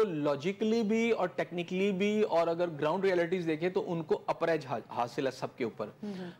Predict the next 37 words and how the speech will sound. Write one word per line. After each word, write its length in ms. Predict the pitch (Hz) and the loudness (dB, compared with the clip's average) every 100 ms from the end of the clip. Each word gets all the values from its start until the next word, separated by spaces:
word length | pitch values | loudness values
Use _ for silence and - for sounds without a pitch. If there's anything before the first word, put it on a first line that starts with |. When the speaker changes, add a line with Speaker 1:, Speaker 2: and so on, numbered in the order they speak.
| - | -4
Speaker 1:
वो 140 | 170 - | -2 2
edge 180 | 233 | 2
ये 200 | 247 226 | 4 4
हासिल 320 | 233 175 196 190 | 4 2 0 2
है 100 | 196 | 2
कि 120 | 196 | 0
वो 200 | 160 175 | 0 0
इस 200 | 175 170 | -2 -6
वक्त 300 | 165 180 180 | -4 -4 -4
खैबर 300 | - 147 156 | -4 -4 -4
पख्तूनख्वा 580 | 175 - 160 156 156 151 | -4 -6 -4 -4 -2 -2
के 160 | 170 | -2
सीएम 460 | 165 - 160 147 120 | -6 -4 -2 -2 -2
हैं। 140 | 101 - - - - - | -8 -12 -20 -20 -10 -2
पीटीआई 380 | 196 202 240 233 | 0 4 2 4
की 100 | 220 | 2
अगर 200 | 202 202 | 2 2
पूरे 220 | 190 202 | 2 0
मुल्क 260 | 170 180 | 0 -2
में 140 | 180 190 | -2 -4
कहीं 300 | 170 185 147 | -2 0 0
government 320 | 135 165 165 | 0 0 -2
है 180 | 160 160 | 0 0
जहाँ 240 | 147 156 | -2 -2
उसको 300 | 151 135 156 | -2 -4 -4
relief 320 | 151 139 156 | -2 -2 -2
मिल 160 | 156 135 | -2 -4
सकता 340 | 135 165 - | -2 -4 0
है, 120 | 156 147 | 2 2
जहाँ 260 | 139 147 | 0 -2
से 140 | 147 156 | -4 -4
वो 120 | 143 | -2
अपनी 420 | 139 139 147 139 - - - - | -4 -6 -6 -8 -14 -20 -20 -4
एक, 300 | 156 156 - | -2 0 0
आप 200 | 143 151 | 0 0
समझें 400 | - 165 156 160 | -2 -6 -2 -2
कि 480 | 156 156 151 156 143 | -2 0 0 0 -4